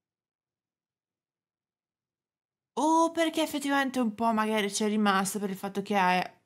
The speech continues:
per tutto il litigio che c'è stato tra Alistair e quelle robe lì? Mm. Hmm.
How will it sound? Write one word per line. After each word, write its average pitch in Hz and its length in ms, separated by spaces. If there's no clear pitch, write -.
per 190 260
tutto 208 220
il 202 100
litigio 196 540
che 190 120
c'è 190 160
stato 190 360
tra 185 280
Alistair 185 960
e 185 140
quelle 185 220
robe 175 220
lì? 170 400
Mm. 175 1040
Hmm. 202 300